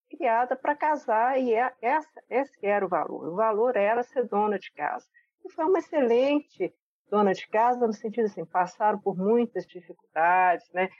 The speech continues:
Eles tiveram um incêndio quando a, ela já tinha lá os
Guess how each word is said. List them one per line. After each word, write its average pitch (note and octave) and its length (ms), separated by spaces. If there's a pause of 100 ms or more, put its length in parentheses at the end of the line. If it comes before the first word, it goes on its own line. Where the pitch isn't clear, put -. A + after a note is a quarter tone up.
(220)
Eles F3 160
tiveram F3+ 640
um F3 80
incêndio F3+ 880
quando F#3 260
a, D3+ 60
ela D3+ 400
já D3 180
tinha D#3+ 480
lá D3+ 300
os C#3+ 140